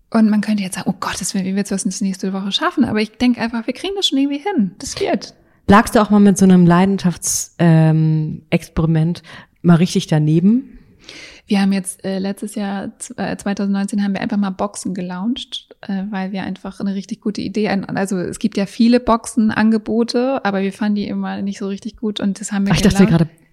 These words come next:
Speaker 2: Box-
Speaker 1: Nee, so,
Speaker 2: Kampf.
Speaker 1: so eine Box mit Lieblingsprodukten von
Speaker 2: Ja.
Speaker 1: uns. Also
Speaker 2: Mhm.
Speaker 1: wirklich richtig, richtig tolle Produkte da waren.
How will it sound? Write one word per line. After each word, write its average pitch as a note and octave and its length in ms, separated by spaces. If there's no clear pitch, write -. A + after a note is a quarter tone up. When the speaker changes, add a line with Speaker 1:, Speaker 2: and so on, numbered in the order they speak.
Speaker 2:
Box- - 560
Speaker 1:
Nee, C#4 180
so, C4+ 200
Speaker 2:
Kampf. - 40
Speaker 1:
so A#3+ 200
eine A#3 140
Box B3+ 320
mit A#3 120
Lieblingsprodukten G#3+ 680
von E3+ 160
Speaker 2:
Ja. D#3+ 140
Speaker 1:
uns. F3 180
Also F3+ 240
Speaker 2:
Mhm. F#3+ 40
Speaker 1:
wirklich G#3+ 360
richtig, G#3+ 480
richtig F#3 260
tolle F#3 240
Produkte F#3 420
da F3+ 200
waren. F#3 120